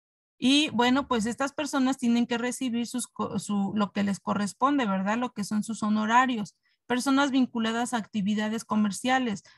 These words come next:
a lo que es venta de bienes o servicios. Personas que realizan ventas a través de redes sociales. Y bueno, eh, podemos ver aquí un ejemplo de lo que es una persona física. Se identifica por su nombre, como por ejemplo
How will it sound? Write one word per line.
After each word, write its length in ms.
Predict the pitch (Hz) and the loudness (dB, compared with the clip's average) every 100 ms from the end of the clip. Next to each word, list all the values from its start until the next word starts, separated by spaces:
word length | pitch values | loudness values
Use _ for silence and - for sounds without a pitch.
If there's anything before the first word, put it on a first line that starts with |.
| - | 0
a 140 | 208 | 2
lo 200 | 214 196 | 4 0
que 320 | 220 214 220 | 0 2 2
es 160 | 226 202 | 0 -2
venta 380 | 226 226 226 220 | -2 0 -2 -2
de 120 | 202 | -2
bienes 420 | 190 202 202 208 | -2 0 -2 -2
o 60 | 214 | -6
servicios. 760 | 220 214 226 294 - 214 - _ _ _ | -4 -4 -2 -2 -2 -6 -8 _ _ _
Personas 640 | - 311 311 285 277 285 285 | 0 0 2 2 4 2 2
que 140 | 269 | -2
realizan 520 | 254 254 247 262 254 | 0 0 0 -2 0
ventas 340 | 240 240 240 240 | 0 -2 -2 -4
a 100 | 214 | -4
través 320 | 196 185 196 | -2 -2 -2
de 100 | 208 | -4
redes 380 | 190 196 196 202 | -2 -2 -2 -2
sociales. 640 | 208 190 254 262 262 202 - _ _ - | -4 -4 2 2 2 -2 -8 _ _ -4
Y 140 | 226 | 0
bueno, 440 | 233 269 247 - _ _ - | 2 4 2 0 _ _ -6
eh, 320 | 220 214 214 - | -2 0 -2 0
podemos 420 | 240 269 285 269 | 2 2 0 0
ver 160 | 277 | 0
aquí 260 | 269 269 262 | 0 0 -4
un 120 | 269 | -2
ejemplo 480 | 269 285 269 247 233 | -2 -2 -4 -2 -4
de 100 | 220 | -2
lo 180 | 208 208 | -6 -6
que 120 | 233 | -6
es 100 | 233 | -2
una 180 | 240 240 | 0 -2
persona 420 | - 196 208 214 | -2 -6 -2 -2
física. 540 | 214 277 - 247 - 190 | -2 -6 -8 -10 -6 -6
Se 100 | 214 | -2
identifica 680 | 214 208 220 - - 254 311 _ _ - | -2 -2 -4 -8 -6 -4 -4 _ _ -4
por 160 | 220 | -2
su 180 | - 220 | 0 2
nombre, 520 | 214 240 277 240 208 | 4 4 2 0 -4
como 300 | - 196 190 | -2 -2 -2
por 160 | 196 190 | -4 -6
ejemplo 560 | 190 226 233 254 269 | -4 -4 -4 -4 -6